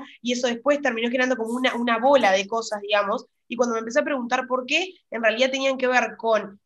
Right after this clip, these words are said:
experiencias pasadas que yo había vivido, y activaron ciertas cosas, ciertos botones, digamos, que después,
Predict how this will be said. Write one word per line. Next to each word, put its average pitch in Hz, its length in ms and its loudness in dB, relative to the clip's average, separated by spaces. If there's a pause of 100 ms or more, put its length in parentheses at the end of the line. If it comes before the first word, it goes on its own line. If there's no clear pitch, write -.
experiencias 214 1000 -2
pasadas 226 540 2
que 202 100 -12
yo 240 180 -4
había 233 300 0
vivido, 247 680 0 (500)
y 247 200 0
activaron 240 560 4
ciertas 247 440 -4
cosas, 277 380 4
ciertos 196 320 -4
botones, 254 560 2
digamos, 262 460 0 (380)
que 277 240 2
después, 285 540 2